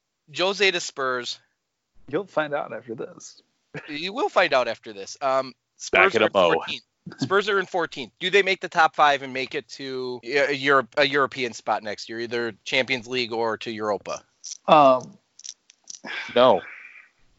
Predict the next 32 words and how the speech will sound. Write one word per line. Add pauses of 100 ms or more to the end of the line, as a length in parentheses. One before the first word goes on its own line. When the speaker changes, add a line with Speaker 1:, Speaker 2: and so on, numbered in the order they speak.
(420)
Speaker 3:
And
I,
I, (600)
I
think
Jose
will
get
them
closer
than
where
they
are.
And,
and
if
you
look
at
the
actual
point
total,
they're
not
that
far
off.
But (640)
the
t-,